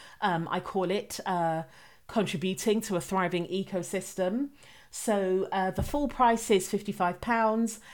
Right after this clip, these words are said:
and there are some places available at half price of twenty-seven fifty,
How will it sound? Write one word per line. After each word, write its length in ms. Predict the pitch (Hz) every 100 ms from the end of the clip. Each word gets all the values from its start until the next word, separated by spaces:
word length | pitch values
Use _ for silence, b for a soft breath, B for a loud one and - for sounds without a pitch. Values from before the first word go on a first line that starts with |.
| B
and 160 | 185 180
there 280 | 185 180 -
are 180 | 185 190
some 280 | - 190 180
places 420 | 233 226 226 208
available 500 | 196 190 185 180 185
at 140 | 165
half 300 | - 185 185
price 320 | - 233 269 -
of 180 | -
twenty-seven 560 | - 202 190 180 175 180
fifty, 580 | 180 247 - 240 233